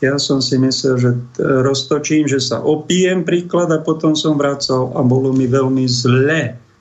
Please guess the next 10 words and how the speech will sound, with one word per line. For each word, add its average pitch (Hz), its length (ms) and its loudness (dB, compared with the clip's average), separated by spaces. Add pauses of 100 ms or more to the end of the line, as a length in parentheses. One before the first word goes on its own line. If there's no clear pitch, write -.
(580)
No 131 80 2
tak 147 240 -4
to 160 160 0
viac 170 160 0
robiť 175 480 0
nerob. 180 480 0 (1200)
Ale 127 160 0
všímajte 180 560 0
si 170 240 -2
to, 175 400 -2